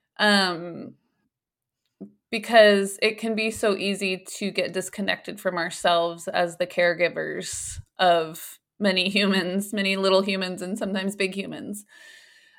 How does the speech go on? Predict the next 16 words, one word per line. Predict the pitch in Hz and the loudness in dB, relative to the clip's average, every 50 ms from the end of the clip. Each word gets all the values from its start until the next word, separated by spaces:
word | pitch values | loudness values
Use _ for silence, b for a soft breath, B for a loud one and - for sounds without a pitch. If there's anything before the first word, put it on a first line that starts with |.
| b b | b b
Um, | 208 220 214 208 202 196 190 185 175 160 143 147 143 98 - - | 6 6 8 8 8 6 6 4 2 0 -4 -6 -8 -10 -8 -4
and | - 208 208 208 | 0 2 2 2
so | 208 208 - 220 202 196 196 196 190 185 185 180 170 120 - - _ _ _ _ _ _ _ _ _ _ _ _ _ _ - - | 2 4 6 6 8 8 6 4 2 0 -2 -4 -4 -8 -10 -12 _ _ _ _ _ _ _ _ _ _ _ _ _ _ -10 -6
really | 196 220 233 254 285 302 302 294 | -2 0 2 4 4 2 2 0
taking | - - 214 202 202 214 208 208 214 208 208 | 0 -2 -2 0 2 0 0 0 0 -2 -4
time, | - 202 190 190 190 185 185 180 180 175 175 180 185 180 _ _ _ | -2 0 2 2 4 2 2 0 -2 -6 -8 -10 -10 -12 _ _ _
and, | - 208 214 208 | -4 0 0 0
and | 208 - 202 220 214 208 | 0 2 2 2 2 2
this | 214 208 - - | 0 0 -2 -6
changes. | - - - 226 220 220 220 240 254 262 262 247 247 | -6 -2 0 0 0 0 0 2 2 2 2 0 0
I | 208 208 | -4 -2
think | 208 226 208 202 | -2 -2 -2 -2
this | 202 202 196 | -2 -2 -2
is | 196 196 | 0 -2
another | 196 196 190 185 190 202 196 190 | -2 0 0 0 2 2 0 0
thing, | - 208 196 190 185 185 180 180 196 202 | 0 0 0 0 0 -4 -8 -10 -12 -8